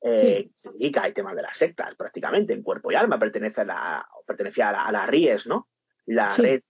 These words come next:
Speaker 1: Iberoamericana de las Sectas, creo que era el grupo, ¿no? Y que está allá en Zamora, y bueno, pues él interviene en numerosos medios de comunicación y él actualiza, actualiza, eh, de forma continua, eh, su,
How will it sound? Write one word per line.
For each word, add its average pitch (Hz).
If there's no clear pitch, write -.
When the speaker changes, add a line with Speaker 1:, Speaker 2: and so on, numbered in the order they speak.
Speaker 1:
Iberoamericana 117
de 110
las 101
Sectas, -
creo 101
que 101
era 95
el 92
grupo, 120
¿no? 196
Y 120
que -
está -
allá 107
en 101
Zamora, 135
y 151
bueno, 135
pues -
él 117
interviene 120
en 117
numerosos 110
medios 110
de 104
comunicación 110
y 131
él 139
actualiza, 110
actualiza, 107
eh, 92
de 98
forma 98
continua, 120
eh, 92
su, -